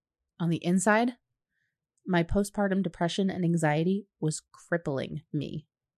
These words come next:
Thoughts of my baby suffocating in his sleep or my husband being caught in a fiery crash on his way home from work invaded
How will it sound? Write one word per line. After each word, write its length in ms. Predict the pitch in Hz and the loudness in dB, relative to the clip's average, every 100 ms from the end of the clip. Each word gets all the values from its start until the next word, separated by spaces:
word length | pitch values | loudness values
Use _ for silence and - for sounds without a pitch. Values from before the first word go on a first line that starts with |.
| _ _ _ _ _ _ _ _ _ - | _ _ _ _ _ _ _ _ _ 4
Thoughts 320 | 170 196 - | 6 4 0
of 180 | - 175 | -2 0
my 160 | 170 | 2
baby 280 | 160 156 185 | 4 2 -2
suffocating 640 | - 165 160 - 180 170 | -2 -2 -2 -2 0 2
in 100 | 170 | 2
his 180 | 160 156 | 0 0
sleep 300 | - 185 226 | 0 0 -2
or 200 | - 170 | 0 2
my 160 | 165 160 | 2 2
husband 480 | 135 165 175 190 180 | 2 0 2 2 4
being 240 | 156 156 | 2 0
caught 320 | - - 180 | 0 2 2
in 80 | 175 | 2
a 100 | 151 - | -4 0
fiery 320 | 160 165 165 | 2 4 2
crash 420 | 165 160 147 170 | 0 2 2 2
on 100 | 180 | 0
his 120 | 156 151 | 0 2
way 140 | 156 | 2
home 200 | 170 170 | 2 0
from 200 | 165 151 | 0 0
work 280 | 147 185 - _ - - - | 2 2 -2 _ -20 -18 -2
invaded 800 | 175 180 160 160 180 151 135 | 2 2 4 4 6 2 0